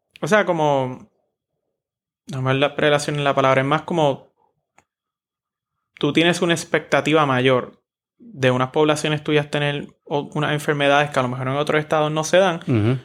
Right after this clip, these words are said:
Speaker 1: pues tú tienes un mejor pronóstico de tú decir dos cosas. Número uno, ¿qué cosas nosotros podemos hacer para tratar de prevenir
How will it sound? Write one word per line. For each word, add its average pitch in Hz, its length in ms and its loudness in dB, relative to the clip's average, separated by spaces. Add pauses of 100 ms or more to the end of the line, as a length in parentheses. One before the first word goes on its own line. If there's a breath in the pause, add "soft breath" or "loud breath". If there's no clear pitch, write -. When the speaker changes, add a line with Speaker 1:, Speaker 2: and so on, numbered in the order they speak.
(140)
Speaker 1:
pues 139 140 2
tú 135 140 0
tienes 131 260 0
un 143 260 -2
mejor 147 260 0
pronóstico 156 540 0
de 131 120 2
tú 127 140 -2
decir 135 380 0
dos 131 160 -2
cosas. - 380 -10 (600)
Número 135 340 0
uno, 131 300 -2 (320)
¿qué - 140 0
cosas 147 280 0
nosotros 156 300 -2
podemos 156 320 0
hacer 185 160 -2
para 151 200 2
tratar 127 360 -2
de 135 160 0
prevenir 147 520 2